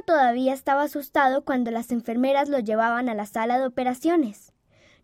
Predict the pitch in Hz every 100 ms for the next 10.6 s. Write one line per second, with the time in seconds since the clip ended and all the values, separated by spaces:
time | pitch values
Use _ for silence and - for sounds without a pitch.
0 | - 302 359 381 381 381 370 359 349 330
1 | - 330 320 320 370 359 339 277 262 311
2 | 302 277 277 269 262 294 294 330 320 294
3 | 311 311 285 277 254 277 269 285 294 294
4 | 339 - 247 208 214 - _ _ _ _
5 | _ - 254 247 240 226 220 214 208 220
6 | 220 262 359 403 392 302 233 269 - _
7 | _ _ _ _ - - 415 427 - 311
8 | 269 285 311 349 349 370 349 285 254 294
9 | - 302 - 254 240 - 254 240 233 285
10 | 320 302 247 208 175 254